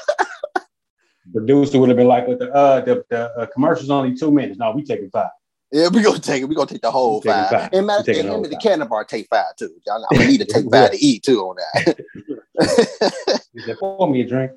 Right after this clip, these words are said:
Speaker 2: This man said, "I always seen Wayne as my, one of my kids, my sons. You know, and, you know, I, I always been that father figure to him.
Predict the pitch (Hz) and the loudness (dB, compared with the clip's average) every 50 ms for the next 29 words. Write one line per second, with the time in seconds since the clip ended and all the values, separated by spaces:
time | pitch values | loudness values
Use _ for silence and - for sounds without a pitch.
0 | _ _ _ _ 165 175 226 262 262 233 208 196 190 185 180 175 180 - - 170 | _ _ _ _ 0 2 2 2 2 0 0 2 2 4 2 2 0 -2 -2 0
1 | 170 165 160 151 143 135 127 - - 156 156 160 175 175 180 175 165 160 - - | 0 2 2 2 0 0 -2 0 0 2 4 4 4 4 4 0 -4 -6 -8 -12
2 | 180 175 165 151 143 151 165 180 180 175 160 151 151 - 151 151 147 147 143 139 | -12 -12 -10 -8 -8 -6 -6 -6 -6 -4 -4 -6 -6 -4 -4 -4 -4 -4 -6 -10
3 | - - 139 156 151 156 151 143 143 143 - - 214 233 233 190 139 107 87 92 | -12 -8 -6 -6 -6 -4 -4 -4 -6 -6 -6 -8 -6 -6 -4 -4 -6 -6 -8 -12
4 | - - - 127 135 131 127 - - 202 208 220 202 160 123 98 82 87 104 120 | -14 -10 -4 -2 0 0 0 -2 -2 0 0 2 2 0 0 -2 -6 -10 -14 -16
5 | - - _ _ _ _ - 139 147 156 151 147 143 139 135 135 131 131 131 127 | -16 -18 _ _ _ _ 2 2 4 4 6 6 4 4 4 2 0 0 -2 -2
6 | 120 117 120 143 151 156 151 139 135 127 - - 135 135 143 156 156 156 156 139 | -2 -2 -2 -2 0 0 2 2 0 0 0 0 0 2 2 0 0 -2 -4 -4
7 | 139 151 147 151 147 135 123 - - 170 190 208 196 160 147 - - 151 147 120 | -4 -4 -4 -4 -4 -6 -6 -2 -2 0 0 0 0 -2 -6 -8 -6 -6 -6 -6
8 | 135 131 - - 170 151 147 139 131 131 135 147 147 | -8 -10 -10 -6 -6 -4 -4 -4 -4 -6 -8 -10 -14